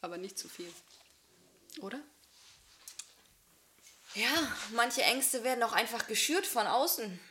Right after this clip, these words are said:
Speaker 2: Vielleicht, wenn man auch mal da ein bisschen in die Themen reingeht,
Speaker 1: Aber wenn
Speaker 2: muss
Speaker 1: man gar
Speaker 2: man vor
Speaker 1: keine Angst
Speaker 2: manchen
Speaker 1: hat?
Speaker 2: Sachen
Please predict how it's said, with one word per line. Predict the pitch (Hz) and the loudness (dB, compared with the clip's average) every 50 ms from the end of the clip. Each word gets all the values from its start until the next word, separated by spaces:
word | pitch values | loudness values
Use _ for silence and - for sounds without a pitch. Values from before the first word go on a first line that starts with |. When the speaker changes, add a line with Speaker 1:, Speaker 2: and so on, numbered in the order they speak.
| - _ | -20 _
Speaker 2:
Vielleicht, | - - 202 196 185 185 196 214 208 - - | -12 -8 -4 0 0 0 0 -2 -4 -8 -6
wenn | 185 196 202 | -4 -4 -2
man | 202 202 202 190 | -2 -4 -2 -2
auch | 196 185 190 - | -2 -4 -4 -4
mal | 202 196 190 | -4 -4 -2
da | 190 196 196 202 | 0 0 0 0
ein | 202 196 | -2 -4
bisschen | 220 - - 208 196 | -8 -8 -8 -8 -8
in | 190 190 190 | -10 -8 -10
die | 190 185 | -10 -10
Themen | 185 - 220 202 196 190 185 | -8 -4 -4 -4 -4 -6 -4
reingeht, | - 185 190 190 190 185 180 185 185 185 180 - - - - - - - | -2 -2 -2 -2 -4 -8 -8 -4 -4 -4 -4 -4 -6 -8 -8 -16 -6 -4
Speaker 1:
Aber | 214 214 208 | -2 0 2
wenn | 214 | 2
Speaker 2:
muss | 220 - 196 | 4 2 4
Speaker 1:
man | 180 | 6
gar | 185 180 220 | 6 4 4
Speaker 2:
man | 226 | 4
vor | - 220 | 4 2
Speaker 1:
keine | 208 262 262 | 4 4 4
Angst | 220 247 277 285 - 285 | 4 4 2 0 -2 -2
Speaker 2:
manchen | 240 226 226 226 | -2 -2 -2 -4
Speaker 1:
hat? | 220 214 196 - - _ | -4 -6 -8 -12 -14 _
Speaker 2:
Sachen | 190 190 214 233 - - 240 208 202 196 | -6 -2 0 0 0 -2 -8 -10 -10 -14